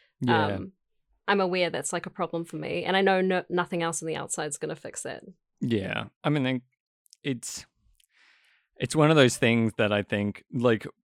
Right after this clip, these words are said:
Speaker 1: would you describe yourself as an introverted person or an extroverted person?
Speaker 2: Um, oh, I'm, I'm mixed. Yeah, 'cause sometimes there's days where I'm like, "Do not talk to me. I don't, I don't have any, <laughs>
Speaker 1: <laughs>
Speaker 2: like, <laughs>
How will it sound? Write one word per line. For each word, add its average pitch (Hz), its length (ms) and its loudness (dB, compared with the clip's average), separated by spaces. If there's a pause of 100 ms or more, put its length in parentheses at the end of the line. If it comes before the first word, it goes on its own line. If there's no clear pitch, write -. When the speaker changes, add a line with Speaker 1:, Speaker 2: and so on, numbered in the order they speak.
Speaker 1:
would 131 200 0
you 143 60 2
describe 127 320 0
yourself 127 240 -2
as 110 80 -6
an 110 100 0
introverted 113 540 0
person 123 320 -2
or 104 100 -2
an 107 80 -4
extroverted - 580 -6
person? - 420 -14
Speaker 2:
Um, 233 760 8 (280)
oh, 277 360 0
I'm, 330 320 2
I'm 311 240 6
mixed. - 460 -2 (220)
Yeah, 233 360 0
'cause - 280 -12
sometimes 277 480 2
there's 214 160 4
days 190 280 0
where 185 80 -4
I'm 175 60 -4
like, 175 180 -8
"Do 226 120 2
not 185 200 0
talk - 240 -8
to 160 120 -10
me. 165 140 -4
I 175 80 -8
don't, - 260 6
I - 140 12
don't 190 140 2
have - 140 8
any, 170 100 -4
<laughs> - 0 -
Speaker 1:
<laughs> - 20 4
Speaker 2:
like, - 140 8
<laughs> 339 1080 12